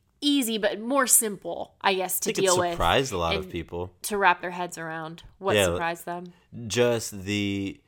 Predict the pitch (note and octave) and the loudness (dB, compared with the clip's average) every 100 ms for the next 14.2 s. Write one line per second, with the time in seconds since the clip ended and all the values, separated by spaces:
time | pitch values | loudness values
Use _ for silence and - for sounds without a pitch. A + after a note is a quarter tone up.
0 | _ - A2+ G#2 A2 G2 G2+ F#2 F#2 G2 | _ -2 2 2 0 0 0 -2 -2 0
1 | G2+ - - F#2 F#2 F2 F#2+ F2+ F2 F2 | -2 -4 -8 -6 -6 -4 -4 -2 -2 -2
2 | F2+ - F2 E2 D#2+ D#2 - - F2 - | -6 -8 -8 -8 -10 -12 -16 -12 -8 -6
3 | A3 A3+ F#3+ A3 G#3 E3+ F3+ E3+ F#3 F3+ | 4 4 6 2 0 -2 -4 -6 -4 -4
4 | D#3 F#3 F#3+ - G3+ A3 G#3 G3 F#3+ - | 0 4 4 2 0 4 4 2 -6 -12
5 | - - D4+ A3 C3 F3+ - A#2+ C3+ A#2+ | -14 2 4 6 2 -6 -4 6 8 10
6 | F#2+ G2 G#2+ A2 A2 F#2 - - _ B2+ | 8 6 4 6 6 4 -2 -6 _ -8
7 | D3 C#3 A#2+ C3 C3 G2+ G2 A2 D3+ F#2 | 0 4 4 4 2 2 0 2 2 2
8 | F2+ F2+ B2+ G2 E2+ E2 E2 _ _ _ | 0 -2 0 -2 -4 -8 -12 _ _ _
9 | F2 F#2+ - C3 B2+ G#2+ F2+ - E3+ C#3+ | -20 -16 -14 -12 -12 -12 -8 -6 -6 -6
10 | C#4 A3 F2+ G#2+ G2+ F#2+ G#2+ - - C4 | -6 -4 -2 -2 -2 0 2 2 0 -2
11 | C3+ B2 G2+ F#2+ F2 F2+ E2+ G#2+ A2 F#2+ | 0 0 2 2 0 -2 -4 -4 0 0
12 | F#2 F#2 F#2+ - - F#2+ F2+ F2+ B1+ F#2+ | -2 -6 -16 -18 -6 -2 -2 -4 -10 -14
13 | - G2+ F#2 E2+ E2+ - E2 D2+ D2+ D2 | -12 -10 -10 -10 -12 -10 -10 -8 -12 -12
14 | D2+ | -14